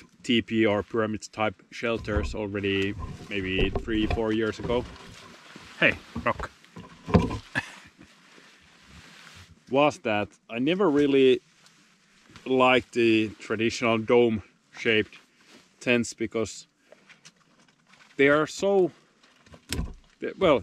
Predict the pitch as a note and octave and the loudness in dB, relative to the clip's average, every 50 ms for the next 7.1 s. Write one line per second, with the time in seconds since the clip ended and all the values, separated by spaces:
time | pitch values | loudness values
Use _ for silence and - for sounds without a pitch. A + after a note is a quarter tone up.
0 | G2+ C#3 F3 A3+ A#3 A#3+ G#3 F3 D3 C#3 C3+ C3 A#2+ A#2 - - F3+ F3+ E3 - | -2 -6 -6 -4 0 2 2 2 2 2 2 2 2 0 0 -2 -2 -2 -2 -4
1 | - - C3+ C3+ C3 C3 C3 B2+ A#2 - _ _ _ _ _ - - - - - | -6 -4 0 2 4 4 4 4 2 0 _ _ _ _ _ -2 -2 -2 -2 -4
2 | - _ _ _ - A#2+ A#2+ A#2 - C3 C#3+ E3 E3 C#3+ C3+ C#3 C#3 C3+ C3+ C3+ | -10 _ _ _ -2 0 0 0 -2 -2 -2 -2 -2 -2 -2 0 0 2 2 2
3 | C3 B2 A#2+ - _ - A#2+ A#2+ C3+ D3 C#3 F#2 F2+ B2+ B2 A#2 A#2 A2 - - | 2 0 0 -4 _ -10 -4 0 0 0 0 -2 -4 -4 -2 -2 -2 -4 -4 -4
4 | - A#2+ A2+ A2 G#2+ G#2 - A2 - - - C3+ B2+ - _ _ _ - A#2 A2+ | -4 -4 -2 -2 -4 -6 -6 -10 -12 -8 -6 -6 -6 -6 _ _ _ -4 -4 -4
5 | - _ _ - - A#2 A2 - A2 G#2 G#2 G#2 G#2 G#2 G2+ G2+ F#2+ - _ _ | -4 _ _ -8 -8 -8 -6 -6 -4 -4 -2 0 0 0 0 0 -2 -6 _ _
6 | _ _ _ _ _ _ _ _ - - _ - - - A#2 G#2+ G#2 G#2 G2+ G2+ | _ _ _ _ _ _ _ _ -20 -20 _ -18 -12 -6 -4 -2 -2 -2 -4 -6
7 | G2+ | -8